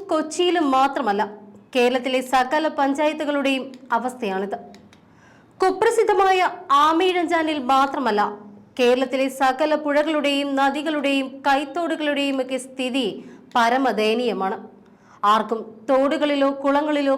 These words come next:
കുളിക്കാൻ പോലും കഴിയാത്ത സ്ഥിതിവിശേഷം ഉണ്ടാക്കിയതിന്റെ ഉത്തരവാദികൾ ആരാണ്? ഭരിക്കുന്നവരും ഭരണകൂടവും തന്നെയാണ്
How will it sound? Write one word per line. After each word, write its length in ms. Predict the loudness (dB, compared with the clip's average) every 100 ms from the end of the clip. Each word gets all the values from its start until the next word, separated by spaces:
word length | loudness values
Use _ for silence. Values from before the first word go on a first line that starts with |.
| -2
കുളിക്കാൻ 420 | -2 -2 -2 -4 -2
പോലും 240 | -2 -2 0
കഴിയാത്ത 480 | 0 0 -2 -4 -8
സ്ഥിതിവിശേഷം 800 | -8 -6 -4 -4 -2 -4 -4 -2
ഉണ്ടാക്കിയതിന്റെ 520 | 0 0 0 -4 -4 -6
ഉത്തരവാദികൾ 580 | -4 -2 0 -2 -4 -8 -8 -4 -2
ആരാണ്? 280 | -2 -6 -8 -16 -20 _ _ _ -20 -20 -20 _ 2
ഭരിക്കുന്നവരും 720 | 4 4 2 4 4 2 0 -6 -12 -2
ഭരണകൂടവും 680 | 0 2 0 0 0 -2 -2 -2
തന്നെയാണ് 480 | 0 0 0 0